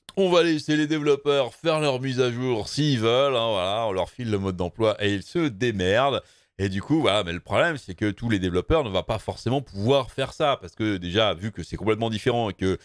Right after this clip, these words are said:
vu que même Sony eux-mêmes disent, « On ne fait pas la rétrocompatibilité vu que c'est trop compliqué »,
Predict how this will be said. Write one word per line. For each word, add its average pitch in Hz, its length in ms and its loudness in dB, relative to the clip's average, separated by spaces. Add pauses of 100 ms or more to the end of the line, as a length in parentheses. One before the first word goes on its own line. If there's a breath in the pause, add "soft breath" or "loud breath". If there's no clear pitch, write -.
(320 soft breath)
vu 113 180 0
que 95 460 -2
même 120 240 0
Sony 120 320 -2
eux-mêmes 117 380 0
disent, « 110 260 -4
On 90 200 -4
ne - 20 -10
fait 87 140 -4
pas 98 100 2
la 92 80 4
rétrocompatibilité 101 720 -4
vu 98 100 -4
que 85 60 -10
c'est 101 80 -2
trop 92 160 -6
compliqué », 92 500 0